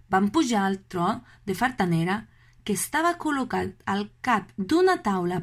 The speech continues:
parada de nit i de dia. Fartaner tercer, anomenat l'Entremès.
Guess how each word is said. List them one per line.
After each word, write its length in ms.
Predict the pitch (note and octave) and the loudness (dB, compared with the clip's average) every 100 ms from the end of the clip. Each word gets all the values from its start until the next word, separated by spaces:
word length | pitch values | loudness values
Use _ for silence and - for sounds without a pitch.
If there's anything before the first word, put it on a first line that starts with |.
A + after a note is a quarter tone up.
| - | 2
parada 580 | G#3 C4 B3 G3+ G3 - | 4 6 4 2 -2 -6
de 220 | F#3 A#3 | -4 0
nit 360 | C4 E4+ E4 - | 2 2 2 2
i 100 | F4 | 0
de 200 | A3+ G3 F#3+ | 2 -2 0
dia. 340 | G#3+ A3 G#3+ G#3+ A3+ - _ _ _ - _ _ | -2 -2 -2 -4 -8 -16 _ _ _ -20 _ _
Fartaner 520 | - F#3 E3+ F3+ E3+ F3 | -4 -4 -2 0 0 0
tercer, 420 | A3+ - F#3+ E3+ - _ _ _ _ - | -2 -2 -2 -4 -8 _ _ _ _ -4
anomenat 600 | F#3 A3+ B3 G3 A3+ - - | 0 2 4 4 2 0 -4
l'Entremès. 840 | A3+ C4+ C4+ C#4+ B3 A3 G3+ | 0 0 0 0 2 0 -2